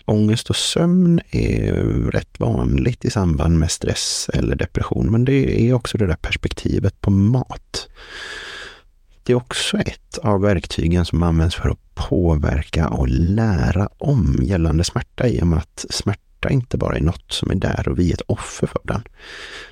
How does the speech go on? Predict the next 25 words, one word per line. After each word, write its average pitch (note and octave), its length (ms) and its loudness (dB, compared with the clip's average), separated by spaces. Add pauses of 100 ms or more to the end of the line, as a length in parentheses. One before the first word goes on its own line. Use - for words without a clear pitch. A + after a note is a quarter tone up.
(220)
Det G#2+ 380 2 (240)
går C#3+ 300 2
att - 60 -4
påverka E2+ 580 0
och - 120 -2
den E2+ 180 0 (100)
är A2+ 320 2
till - 180 -2
stor E2 300 0
del D2 200 2
något - 140 0
som - 180 -6
pågår - 520 -2
i - 140 -6
hjärnan. G2 920 2 (1800)
Som - 240 -4
så E2+ 100 2
mycket F2 240 0
annat D2+ 240 -2
vi - 40 0
lär - 220 -2
oss. - 200 -6 (1120)
Den A#2 440 2
frågeställningen E2 760 0
är F#2+ 240 2